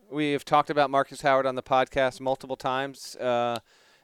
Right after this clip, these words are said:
including last Friday, I wanna say. Now, I know that you spoke on Inside College Basketball on Tuesday night about Marcus Howard and your stances right now here on February twelfth. In advance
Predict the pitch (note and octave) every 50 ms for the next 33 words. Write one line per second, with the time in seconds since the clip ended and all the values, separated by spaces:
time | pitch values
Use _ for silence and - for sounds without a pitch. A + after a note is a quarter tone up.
0 | _ - B2+ A#2 - - C#3 D3 D#3 D#3 D#3 D3 C#3 C3+ C3 C3 B2+ B2+ B2 B2
1 | B2 B2 A#2+ A2 A#2 A#2+ B2 C3 C3+ C3 - - - - - - - - - A#2+
2 | A#2 A#2 B2 C3+ D3+ D#3 E3+ E3+ F3 F3+ F3+ E3+ F3 F3 F3+ F3+ F#3+ G3 F#3+ -
3 | - G3 F#3+ G3+ G#3 G3+ E3+ C#3+ C3+ C3 C3 C3 C3+ D3 D#3 D3+ C#3+ C#3+ - A2
4 | C3+ C3+ C#3 C#3 C#3 C3+ C3+ - - - C3+ C3+ - C3 B2 A#2+ B2 A2+ - B2
5 | A2+ - A#2 A2+ G#2+ - D3 D3+ D3 - - C#3 C3+ C3+ B2 A#2+ - - B2 -
6 | - A#2+ B2 B2 B2+ A#2+ A#2+ A2 G#2+ A#2 A2 - - - - B2+ A#2+ A#2 A#2 A#2
7 | A#2 - - - - - - - _ - A#2+ B2+ B2+ A#2+ - - F#2+ G2 - -
8 | C3 B2 A2 A#2 C3 C3 B2+ G2 B2+ B2+ C3 B2+ B2 A2 B2+ C3 C3 B2 A#2 -
9 | - - B2+ A#2+ B2+ A#2+ A#2+ A#2 A2+ - - C3+ B2+ B2 A#2 - - B2+ B2+ B2
10 | A2+ G#2+ A2+ B2+ D3+ F#3 G#3 - - - - - -